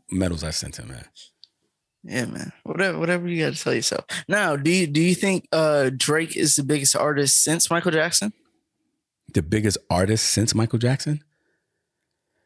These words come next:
Speaker 2: Yeah.
Speaker 1: Uh,
Speaker 2: Is he?
Speaker 1: I, I mean, I don't, I don't know what, because wh-,
Speaker 2: Mm.
Speaker 1: where do we put, where do we put, uh, Prince? Where do we put Beyonce? Um,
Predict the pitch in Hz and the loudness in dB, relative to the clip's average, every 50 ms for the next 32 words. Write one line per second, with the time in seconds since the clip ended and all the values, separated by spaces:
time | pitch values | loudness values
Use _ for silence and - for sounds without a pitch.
0 | _ _ _ _ _ - - - 113 117 113 101 107 110 113 113 110 107 104 104 | _ _ _ _ _ -10 -4 -2 0 2 4 4 4 6 6 4 4 4 4 4
1 | 101 95 90 82 82 82 78 - - - - 147 - - 151 180 190 202 202 190 | 2 2 2 2 2 2 2 2 0 0 0 0 0 0 0 2 2 4 4 4
2 | 175 - 165 180 196 190 165 - - _ _ _ - 139 165 185 190 180 180 208 | 4 4 4 4 2 2 2 0 -4 _ _ _ -2 0 2 2 2 2 4 4
3 | 220 202 135 147 196 202 - 147 143 - 180 170 156 123 113 - - - - - | 4 4 4 4 4 2 2 0 2 4 4 4 4 2 0 0 -2 -4 -6 -8
4 | _ _ _ _ _ _ _ _ _ _ _ _ _ _ _ _ - - 165 175 | _ _ _ _ _ _ _ _ _ _ _ _ _ _ _ _ -10 -8 -4 -2
5 | 185 185 180 170 135 135 131 123 143 156 156 147 151 151 - - - 151 131 - | -2 0 2 2 2 4 4 4 4 4 4 4 4 2 2 2 2 2 2 2
6 | - - - _ _ _ - _ _ _ _ _ _ _ - 95 120 139 143 143 | -2 -12 -20 _ _ _ -20 _ _ _ _ _ _ _ 0 2 2 4 4 4
7 | 147 147 131 - - - 135 131 131 - - - 98 101 101 95 92 92 90 78 | 4 4 2 0 0 2 2 2 2 0 -2 -4 -2 0 0 0 0 0 0 0
8 | 67 64 60 - - - - - - - - - - - - _ _ - - - | -2 -2 -4 -6 -8 -10 -12 -14 -16 -16 -18 -18 -20 -20 -20 _ _ -10 -4 0
9 | 123 120 120 117 - - 113 110 113 117 113 113 113 110 - - - 117 113 104 | 2 2 2 2 0 0 2 2 4 4 4 2 2 0 0 0 2 2 2 2
10 | - - _ _ _ _ - 87 98 95 98 110 113 117 117 - - 120 117 120 | 0 -6 _ _ _ _ -4 0 2 4 4 4 4 2 2 2 2 2 4 2
11 | 117 120 - _ _ _ _ _ _ _ _ _ _ _ _ _ _ _ - - | 2 0 -2 _ _ _ _ _ _ _ _ _ _ _ _ _ _ _ -14 -8
12 | - 98 98 95 92 92 90 85 82 80 78 78 80 | -6 -4 -2 -2 -2 -2 -2 -2 -4 -4 -6 -8 -12